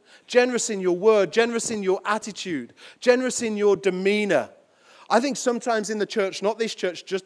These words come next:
the church, there's a poverty spirit. There's a tight-fisted mentality that causes us to grip onto what we have. And when we do that, we fail to understand the economy of heaven, that as we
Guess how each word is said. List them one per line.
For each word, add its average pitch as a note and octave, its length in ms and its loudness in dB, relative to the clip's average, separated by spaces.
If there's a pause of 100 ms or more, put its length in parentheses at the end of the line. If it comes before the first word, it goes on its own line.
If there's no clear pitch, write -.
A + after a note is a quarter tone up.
the G3+ 200 -4
church, D3+ 520 -6 (420)
there's G3+ 320 4
a G3 200 2
poverty A#3+ 540 0
spirit. G3 580 2 (840)
There's G#3 180 2
a A3 60 2
tight-fisted B3 840 0
mentality G#3 640 0
that F#3+ 180 -4
causes G#3+ 380 -4
us G#3+ 160 -2
to G#3 260 -4 (320)
grip C#4 300 2
onto A3 340 4
what F#3 320 0
we D#3+ 160 -2
have. C3+ 380 -2 (1120)
And F3+ 120 0
when A3 140 6
we G3 140 0
do A#3+ 260 0
that, F#3 180 2
we F3 120 0
fail G3 340 2
to F#3+ 180 -2
understand F3 480 -4
the E3+ 60 0
economy E3+ 440 -4
of D#3 80 -4
heaven, E3 340 -6
that E3 100 -2
as F3+ 260 0
we F3 200 0